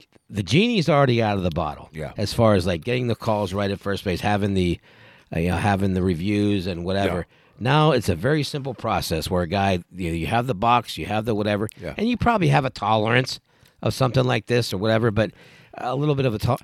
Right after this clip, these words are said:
Speaker 2: Yeah,
Speaker 1: but
Speaker 2: we're,
Speaker 1: now
Speaker 2: we're,
Speaker 1: it's
Speaker 2: we're not talking three inches, though, Dave.
Speaker 1: No, that shouldn't happen.
Speaker 2: That's what
Speaker 1: And
Speaker 2: she said.
Speaker 1: and you know what? And here's the thing, and we, we've both talked about this, and they talked about this again on the game today when they had some
Speaker 2: Oh.
Speaker 1: incredible, is that Aiden Hill again with an incredible
Speaker 2: Oh,
Speaker 1: save?
Speaker 2: incredible
Speaker 1: Another guy
Speaker 2: save.
Speaker 1: the Penguins could have had and didn't get.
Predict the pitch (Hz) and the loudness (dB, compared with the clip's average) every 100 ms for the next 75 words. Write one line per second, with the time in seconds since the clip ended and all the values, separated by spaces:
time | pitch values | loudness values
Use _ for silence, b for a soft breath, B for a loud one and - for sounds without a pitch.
0 | - 127 110 139 135 131 170 185 180 160 | -2 -2 2 2 2 2 2 2 0 0
1 | 143 117 95 107 95 92 73 64 60 - | -2 -4 -4 -2 -2 -4 -10 -10 -10 -8
2 | 185 180 190 196 196 113 - - b b | -4 -2 0 4 6 6 4 -8 b b
3 | b - 131 - 160 101 98 82 - _ | b 2 4 4 4 4 2 0 -6 _
4 | _ _ 120 - 156 120 117 - - - | _ _ -6 -2 -2 -2 -4 -6 -8 0
5 | 156 - - 175 175 175 160 135 120 185 | 0 0 0 4 4 6 4 2 0 0
6 | 139 113 151 110 - - - 107 120 107 | 0 -4 -4 -6 -12 -16 -12 -6 -2 0
7 | 107 107 120 120 127 104 135 - 170 156 | -2 -2 0 2 4 4 4 2 0 0
8 | 80 - - - - b b b b b | -4 -6 -12 -14 -18 b b b b b
9 | - 110 120 - 117 104 110 104 98 87 | -4 0 2 2 0 2 0 2 0 0
10 | 101 110 101 - 95 90 104 98 87 123 | 2 2 0 -2 -4 0 0 -2 0 2
11 | 120 87 82 85 - 82 80 - 95 78 | 2 0 -2 -2 -2 -2 -2 -2 0 -2
12 | 76 - 117 135 131 110 123 113 90 110 | -4 -6 -2 0 0 2 2 0 0 0
13 | 98 90 82 95 80 98 104 92 87 80 | 0 -2 -4 -4 -4 -2 -2 -2 -6 -6
14 | 82 120 113 107 95 104 98 90 95 80 | 0 2 2 2 2 2 2 0 -2 0
15 | 82 78 71 71 | 0 -2 -4 -6